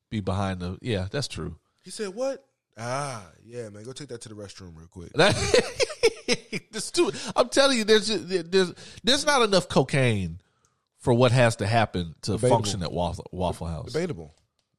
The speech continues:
Speaker 2: Debatable.
Speaker 1: I, I don't know if there's, I, uh,
Speaker 2: I,
Speaker 1: without
Speaker 2: I assure you, I assure you, there are two places. There are two places where there's always enough cocaine. Restaurant, the back, the backs of restaurants.
Speaker 1: Okay. Okay, I'll go with that.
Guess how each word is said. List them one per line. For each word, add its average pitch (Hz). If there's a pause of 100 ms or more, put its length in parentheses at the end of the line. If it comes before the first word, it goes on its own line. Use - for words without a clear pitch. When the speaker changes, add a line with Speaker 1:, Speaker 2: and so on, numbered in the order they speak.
(300)
Speaker 2:
Debatable. 123
Speaker 1:
I, 85 (120)
I 85
don't 76
know 78
if 73
there's, 78
I, 107
uh, - (680)
Speaker 2:
I, -
Speaker 1:
without 175
Speaker 2:
I 175
assure 147
you, 185 (220)
I 175
assure 208
you, 185
there 180
are 165
two 226
places. 180 (300)
There 127
are 127
two 180
places 127
where 110
there's 123
always 123
enough 113
cocaine. 104 (800)
Restaurant, 139
the 120
back, 135
the 135
backs 135
of 156
restaurants. 151 (840)
Speaker 1:
Okay. 78 (640)
Okay, 131
I'll 95
go 98
with 90
that. 78